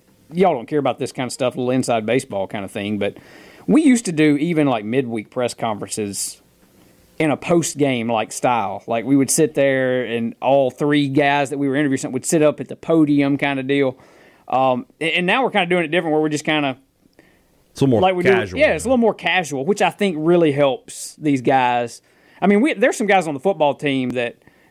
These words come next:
Speaker 1: don't wanna do interviews when they know they're gonna have to get behind the podium and with
Speaker 2: Yeah.
Speaker 1: video and that whole nine yards. They
Speaker 2: Right.
Speaker 1: just aren't as comfortable. The more casual you can make it, the better typically the interviews are. And I, at least so far, uh, this season, I, I think that has really helped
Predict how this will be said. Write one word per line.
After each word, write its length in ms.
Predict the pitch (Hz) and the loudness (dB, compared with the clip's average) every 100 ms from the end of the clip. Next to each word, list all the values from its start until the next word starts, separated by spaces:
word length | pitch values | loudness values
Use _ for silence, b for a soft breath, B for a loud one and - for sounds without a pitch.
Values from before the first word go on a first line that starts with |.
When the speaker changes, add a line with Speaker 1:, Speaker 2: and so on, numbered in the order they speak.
| 170 | 0
Speaker 1:
don't 180 | 196 202 | 2 2
wanna 140 | 190 | 0
do 160 | 175 165 | 0 0
interviews 340 | 165 151 139 | 0 -2 -2
when 120 | 151 | -2
they 80 | 147 | 0
know 120 | 147 | 0
they're 120 | 143 | 0
gonna 140 | 143 139 | -2 -2
have 100 | 135 | -4
to 60 | |
get 120 | 143 135 | -4 -2
behind 220 | 139 131 | -2 -4
the 40 | |
podium 540 | 123 147 143 135 127 131 | 0 0 2 0 -2 -2
and 100 | 127 | -2
with 120 | 123 | -2
Speaker 2:
Yeah. 60 | |
Speaker 1:
video 520 | 135 143 139 131 131 127 | 0 0 0 0 0 -2
and 120 | 127 | -4
that 100 | 135 | -4
whole 180 | 131 131 | -2 -2
nine 220 | 127 123 | 0 0
yards. 220 | 127 127 | 2 2
They 60 | 101 | 2
Speaker 2:
Right. 60 | 131 | -2
Speaker 1:
just 280 | 120 - - | -6 -10 -2
aren't 200 | 170 151 | 0 0
as 80 | |
comfortable. 580 | - 170 156 143 143 135 b b b b _ _ _ | 0 -2 -2 -4 -2 -4 b b b b _ _ _
The 140 | - 185 | 0 4
more 200 | 214 233 | 4 4
casual 460 | - 185 190 185 | 2 0 0 0
you 140 | 170 165 | -2 -2
can 200 | 151 135 | -2 0
make 240 | 139 147 | 0 0
it, 180 | 151 - _ | -4 -6 _
the 120 | 147 | -4
better 300 | 139 147 135 | 0 0 -2
typically 440 | 123 135 127 113 123 | -4 -6 -6 -6 -4
the 100 | 120 | -2
interviews 380 | 120 117 113 | -4 -4 -4
are. 300 | 123 123 120 | 0 0 0
And 180 | 120 123 | 0 -2
I, 140 | 131 135 _ | -2 -4 _
at 140 | - 143 | -4 0
least 280 | 170 139 | 0 0
so 160 | - 170 | 0 0
far, 440 | - 170 139 127 - | 2 2 2 -2 -6
uh, 180 | - 127 | -2 -2
this 200 | 123 131 | -2 -4
season, 360 | - 151 135 117 | 0 2 2 0
I, 220 | 117 117 | -2 0
I 20 | 117 | -2
think 300 | 143 131 160 | -2 -4 -2
that 200 | 135 120 | -4 -2
has 160 | 120 | -6
really 220 | 117 131 113 | -2 0 2
helped 320 | 123 117 | 0 -4